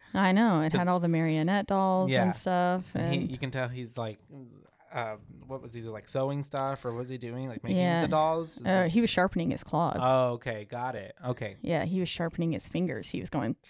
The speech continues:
Speaker 2: Mm. Yeah.
Speaker 1: But it looked like a sewing machine.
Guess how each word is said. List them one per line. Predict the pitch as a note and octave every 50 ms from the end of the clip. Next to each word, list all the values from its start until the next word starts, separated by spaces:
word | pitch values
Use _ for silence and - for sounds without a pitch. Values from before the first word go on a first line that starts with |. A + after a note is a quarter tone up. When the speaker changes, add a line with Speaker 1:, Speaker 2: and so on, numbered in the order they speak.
| - - - - - -
Speaker 2:
Mm. | D3 C3+ C3 C3+ C3+ C3+ C3 C3 C3 B2 A#2 A2 A2 A2+ - - C3+ - - - _ _ _ - - - - - - - - - - - - - - - - - _ _ _ _ _ _ _ _ _ _ _ _ _ _
Yeah. | - G#2+ G#2 G2 G2 G2 G2
Speaker 1:
But | G3 G3
it | - G3
looked | A3+ B3 - -
like | F#3+ E3 D#3+
a |
sewing | - - F3+ E3+ D#3+ E3
machine. | - C3 - - - F#2 - - -